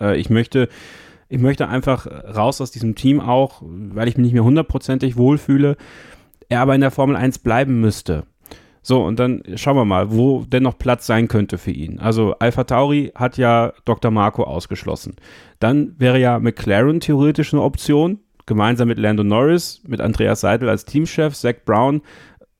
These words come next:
Ja, hätte irgendwie seinen Charme, äh, wäre auch ein interessantes Team mit Norris und Vettel. Und dann kommt bei mir Williams in den Kopf.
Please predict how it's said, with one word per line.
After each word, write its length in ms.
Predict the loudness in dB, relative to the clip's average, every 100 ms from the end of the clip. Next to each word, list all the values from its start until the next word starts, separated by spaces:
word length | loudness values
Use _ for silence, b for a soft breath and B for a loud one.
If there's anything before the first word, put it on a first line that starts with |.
| -20 -12 -8 -8 -12 _
Ja, 480 | -4 0 2 0 -6
hätte 480 | _ -4 -2 -4 -2
irgendwie 320 | 0 2 2 2
seinen 300 | 2 2 0
Charme, 460 | 0 0 0 -2 -6
äh, 60 | -2
wäre 640 | 0 0 0 0 2 2 0
auch 140 | -2
ein 80 | -2
interessantes 560 | -2 -2 -2 -2 -6
Team 260 | -4 -2 2
mit 160 | 2 2
Norris 340 | 2 0 0
und 120 | -6
Vettel. 400 | -4 -4 -4 -6 B B B B B _ _
Und 240 | 0 2
dann 380 | 0 -2 -8 -6
kommt 260 | -4 -4 -4
bei 140 | -2
mir 260 | 2 2 4
Williams 380 | 4 2 0
in 100 | -2
den 160 | -2 -2
Kopf. 240 | -2 -4